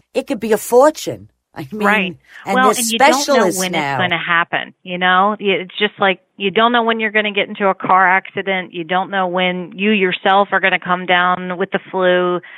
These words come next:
Speaker 2: There's no way to predict it. So one of the, the biggest,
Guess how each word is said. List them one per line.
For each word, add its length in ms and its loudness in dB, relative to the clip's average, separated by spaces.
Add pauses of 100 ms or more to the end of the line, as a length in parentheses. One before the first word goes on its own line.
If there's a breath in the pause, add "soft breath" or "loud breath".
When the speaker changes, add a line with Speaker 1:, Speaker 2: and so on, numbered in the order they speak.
(140)
Speaker 2:
There's 140 -2
no 180 0
way 240 2
to 100 0
predict 480 -2
it. 140 2 (140)
So 560 2
one 220 0
of 80 -4
the, 420 2
the 80 -6
biggest, 440 0